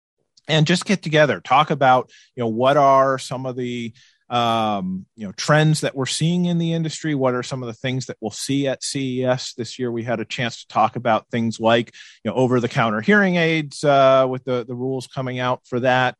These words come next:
uh, some of the, uh, work from home type technologies, as well as a, a number of other, uh, issues that the, the group raised. Um, and quite frankly, one of my main goals out of this is just to develop stronger relationships,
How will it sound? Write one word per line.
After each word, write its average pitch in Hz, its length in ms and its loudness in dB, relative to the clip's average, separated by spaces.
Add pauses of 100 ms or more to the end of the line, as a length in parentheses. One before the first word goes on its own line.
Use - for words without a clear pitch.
(100)
uh, 120 360 2 (240)
some 127 180 -2
of 120 80 -2
the, 117 420 0
uh, 110 240 -4
work 131 240 0
from 123 160 -6
home 143 340 2
type 143 260 -4
technologies, 135 720 -6
as 110 180 -14
well 123 220 2
as 113 160 -4
a, 107 180 -4
a 113 60 -10
number 117 320 -6
of 107 100 -6
other, 110 500 -4
uh, 104 300 -6
issues 110 460 -10
that 104 280 -6
the, 101 280 -6
the 107 80 -16
group 160 320 -2
raised. 113 520 -2 (380)
Um, 139 420 4 (120)
and 175 160 2 (320)
quite 185 240 0
frankly, 175 320 0
one 131 200 0
of 160 60 0
my 151 160 0
main 143 240 -4
goals 131 340 -2
out 107 200 -4
of 104 80 -8
this 107 340 -10
is 110 160 -14
just - 280 -4
to 170 120 -4
develop 120 640 0
stronger 113 420 -4
relationships, 98 840 -12